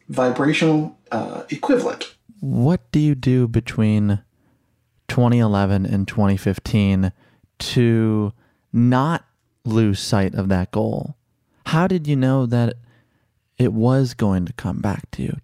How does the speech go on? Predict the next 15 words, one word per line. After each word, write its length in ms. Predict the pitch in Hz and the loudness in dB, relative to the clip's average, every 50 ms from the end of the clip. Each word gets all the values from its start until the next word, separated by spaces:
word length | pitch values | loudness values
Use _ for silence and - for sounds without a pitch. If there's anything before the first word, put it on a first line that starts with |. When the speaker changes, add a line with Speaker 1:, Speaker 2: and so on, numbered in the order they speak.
| _ _ _ _ _ _ _ | _ _ _ _ _ _ _
Speaker 1:
I 160 | - 143 139 123 | -2 -2 0 0
didn't 300 | 113 120 107 92 - - | 0 0 -2 -2 -2 -2
know. 260 | - - - - - | -2 -4 -4 -4 -4
And 220 | - 101 98 92 87 | -4 -2 -2 0 0
I, 120 | 92 101 | -2 -2
and, 360 | - - - 120 123 - 82 | -2 -2 -2 0 0 0 0
and 260 | - - - 117 117 | 0 0 0 0 0
I 80 | 117 113 | 2 2
want 120 | 120 127 120 | 2 2 2
to 60 | 117 | 0
be 80 | 113 110 | 0 0
very 180 | 113 123 139 | 0 0 0
clear 260 | 131 - - 113 101 | -2 -4 -4 -2 -2
about 220 | - - - - - | -2 -2 -2 -2 -2
that. 280 | - - - - - | -4 -4 -4 -6 -8